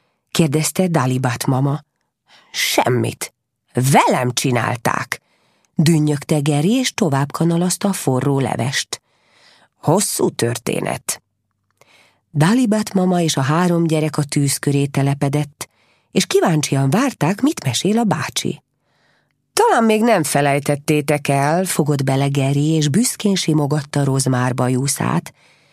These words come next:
„hogy feltalálóként sem szoktam szégyent vallani, sőt, ragyogó sikerek fűződnek a nevemhez,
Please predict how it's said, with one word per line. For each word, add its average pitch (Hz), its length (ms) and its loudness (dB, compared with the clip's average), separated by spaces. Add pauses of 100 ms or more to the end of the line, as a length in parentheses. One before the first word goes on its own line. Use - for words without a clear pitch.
(160)
„hogy 226 140 0
feltalálóként 208 1080 2
sem 202 160 0
szoktam 190 420 0
szégyent 147 640 0
vallani, 190 440 0
sőt, - 600 -2
ragyogó 262 560 2
sikerek 180 560 0
fűződnek 160 600 0
a 165 60 4
nevemhez, 127 680 -2